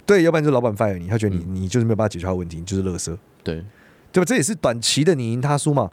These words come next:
Speaker 1: 长期的双输嘛。
Speaker 2: 就是我们所谓靠存在来赚钱这样子。
Speaker 1: 对啊，你想一想说，“看我这样弄一下，老板好像也不会怎么样，那我就这样吧。反正我教完他赚不赚钱不关我的事，他就是一个笨蛋。”那久了之后，你就会得找工作嘛，
Speaker 2: 嗯。
Speaker 1: 你就得离职嘛。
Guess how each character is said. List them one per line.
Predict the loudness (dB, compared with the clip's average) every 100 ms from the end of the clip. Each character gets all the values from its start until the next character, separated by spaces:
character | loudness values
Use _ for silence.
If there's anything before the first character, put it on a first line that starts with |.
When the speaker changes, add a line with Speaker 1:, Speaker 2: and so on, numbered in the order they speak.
| _ _ -4
Speaker 1:
长 | 0 0
期 | 0 2
的 | 2 2
双 | 2 0
输 | 0 0
嘛。 | -2 -4
Speaker 2:
就 | -4
是 | 0
我 | 0
们 | 0
所 | 0
谓 | 2 0
靠 | 0 -4
存 | -2 -4 -2
在 | -2 -2
来 | -4
赚 | -2 -2
钱 | -4 -8 -8
这 | -10
样 | -10
子。 | -16 _
Speaker 1:
对 | 4
啊， | 4
你 | 2
想 | 0
一 |
想 | 0
说 | 0
，“看 | -2 -4
我 | -4
这 | -2
样 | 0
弄 | 0
一 | 0
下， | 0
老 | 0
板 | 0
好 | 0
像 | -2
也 |
不 | -2
会 | -4
怎 | -4
么 | -8
样， | -8 -4
那 | -2
我 |
就 | -2
这 | -4
样 | -6
吧。 | -8 -12 -16 -20
反 | 0
正 | 0
我 |
教 | 2 2
完 | 2
他 | 0 0
赚 | 0
不 | 0
赚 |
钱 | -2 -2
不 |
关 | -2
我 | -4
的 | -6
事， | -6
他 | -4
就 | -4
是 | -6
一 |
个 | -6
笨 | -6 -6
蛋。” | -10 -12 -20 -20 -16 -6
那 | 0
久 | 2 4
了 |
之 | 2
后， |
你 | 2
就 | 2
会 | 0
得 | 0 0
找 | 0 2
工 | 4
作 | 2 2
嘛， | -2 _ _ _ _ -4
Speaker 2:
嗯。 | 0
Speaker 1:
你 |
就 | 2 2
得 | 0
离 | -2 -2
职 | -2 0
嘛。 | -2